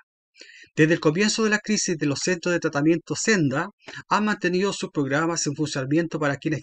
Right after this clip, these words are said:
requieren de algún tipo de intervención. Se han mantenido los tratamientos de los programas que tienen con la, que tienen, con la diferencia que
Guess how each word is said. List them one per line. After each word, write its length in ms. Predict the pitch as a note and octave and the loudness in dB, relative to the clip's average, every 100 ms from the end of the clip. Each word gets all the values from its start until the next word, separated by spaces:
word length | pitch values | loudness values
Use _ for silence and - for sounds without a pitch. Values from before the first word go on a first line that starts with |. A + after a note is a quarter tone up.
| - | -6
requieren 340 | C#3+ - F3 | -6 -2 -2
de 100 | F3 | 0
algún 300 | D3 C#3+ E3 D3+ | -2 0 -2 -2
tipo 320 | G3 G3+ G3 | -6 -6 -4
de 100 | F#3 | -2
intervención. 680 | F3+ E3+ F3 F3+ - - - - _ - - - - - | -2 -4 -2 -2 -2 -2 -2 -6 _ -20 -20 -20 -20 -4
Se 120 | F#3+ | 0
han 100 | G#3 | 0
mantenido 460 | G#3+ - F#3 F#3+ G3 | 0 0 0 2 2
los 100 | - | 0
tratamientos 640 | D#3+ D3 C#3+ E3+ G3 G#3+ | -4 0 2 2 2 -2
de 80 | G3+ | -2
los 80 | E3+ | -2
programas 420 | D#3 D3 E3+ E3 | -2 0 0 -2
que 80 | - | -2
tienen 280 | C#3 D#3+ E3 - | 0 2 2 0
con 160 | - C#3+ | -4 -2
la, 100 | C#3 - _ _ _ - | -2 -8 _ _ _ -8
que 120 | C#3+ | -4
tienen, 340 | F#3+ D#3 D#3 D#3+ - | 0 0 0 -4 -16
con 160 | - C#3+ | -2 2
la 60 | D3+ | 2
diferencia 520 | C#3 D3 F3 - G3 | 2 0 0 -2 -4
que 280 | - D3+ | 0 -2